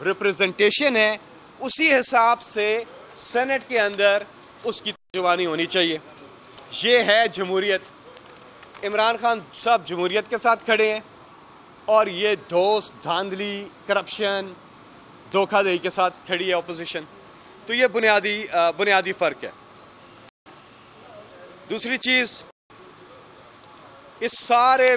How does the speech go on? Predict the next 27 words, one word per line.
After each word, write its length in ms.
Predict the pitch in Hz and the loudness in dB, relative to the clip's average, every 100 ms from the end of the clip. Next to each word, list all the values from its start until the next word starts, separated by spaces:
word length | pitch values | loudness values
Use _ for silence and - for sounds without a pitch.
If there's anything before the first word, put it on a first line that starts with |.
| 185 | 0
बीच 440 | 220 233 - - - - - - - - - - - - - - - 180 | -6 -6 -4 -8 -8 -20 -20 -20 -20 -20 -20 -20 -20 -20 -20 -20 -12 -8
ये 60 | |
जो 360 | 175 190 180 160 - | -4 0 0 0 -4
open 280 | 190 220 208 | -8 -4 -2
ballot 340 | 190 190 196 185 | 0 2 0 0
है, 260 | 160 156 - - - - - - - 220 | 0 0 -6 -20 -20 -20 -20 -20 -16 -12
इसके 240 | - 247 | -10 -10
बीच 480 | 190 233 240 - - - - - _ _ - - - - 175 | -8 -8 -10 -12 -14 -14 -20 -20 _ _ -20 -20 -20 -18 -12
opposition 580 | 185 208 190 233 269 247 | -10 -8 -4 -4 -4 -2
का 120 | 247 | -4
बहुत 480 | 156 233 254 254 254 | -4 0 0 0 -6
ही 280 | 254 240 - - 139 156 170 185 | -8 -8 -12 -20 -18 -16 -8 -2
गलत 300 | 262 254 240 | 0 0 0
एक, 260 | 208 - | -2 0
अ, 300 | 202 185 156 | 0 0 0
रवैया 320 | 175 190 180 | 0 0 0
रहा। 200 | 151 101 - - 127 | -2 -4 -10 -20 -4
वो 120 | 233 | -2
इसलिए, 340 | 247 262 214 190 - - - - - - - - - | -2 2 2 2 -6 -20 -20 -20 -20 -20 -20 -20 -2
दो 160 | 202 254 | 2 4
हज़ार 440 | 247 240 233 233 | 2 2 2 2
चौदह 440 | - 220 240 254 | -2 -4 0 0
में 500 | 226 185 185 185 170 | 0 -2 -2 -4 -8
जब 360 | 143 185 175 147 - | -4 -4 -4 -8 -12
इमरान 440 | 175 175 190 214 208 | -8 0 2 2 0
खान 300 | 190 185 185 | -2 -2 -2
साहब 400 | - 165 151 | 0 2 2